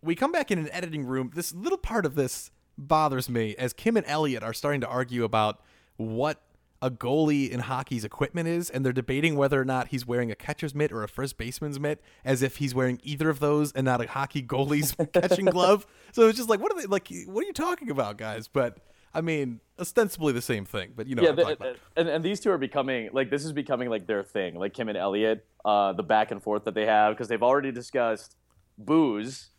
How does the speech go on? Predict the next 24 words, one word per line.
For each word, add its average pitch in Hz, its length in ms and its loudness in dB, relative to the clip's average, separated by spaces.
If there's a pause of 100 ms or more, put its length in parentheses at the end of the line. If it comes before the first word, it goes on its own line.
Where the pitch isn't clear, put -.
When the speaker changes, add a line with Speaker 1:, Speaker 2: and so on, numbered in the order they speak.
(120)
Speaker 2:
you 117 80 -6
know, 101 380 2
Speaker 1:
Yeah. 143 140 2
Speaker 2:
Hennessy 117 680 -4
or 107 180 -2
Courvoisier, 107 580 -2
or 117 80 -4
Courvoisier 113 500 -2
or 98 40 -8
cognac, 110 680 -2 (320)
and 113 240 -2
they've 117 180 2
discussed 139 420 0
tobacco. 139 880 2
<laughs> - 40 -20 (220)
Uh, 117 380 2
you 131 80 -4
know, 123 80 0
he's 120 160 -4
smoking 127 260 -6
a - 20 -8
cigar. 139 480 2
No, 127 180 -2
he's 120 140 -8